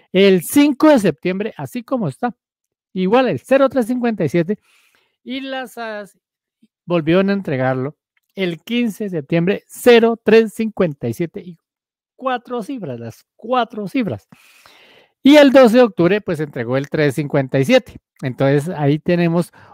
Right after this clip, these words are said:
otro acierto más, otra bendición más.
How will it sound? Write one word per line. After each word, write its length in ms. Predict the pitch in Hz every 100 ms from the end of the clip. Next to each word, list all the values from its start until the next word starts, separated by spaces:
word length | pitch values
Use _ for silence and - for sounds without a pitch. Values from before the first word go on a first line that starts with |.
| _
otro 520 | - 269 277 - 247 -
acierto 680 | 139 - 165 196 180 202 190
más, 280 | 190 180 -
otra 380 | 202 196 196 180
bendición 760 | 170 156 120 113 - 160 170
más. 220 | 175 127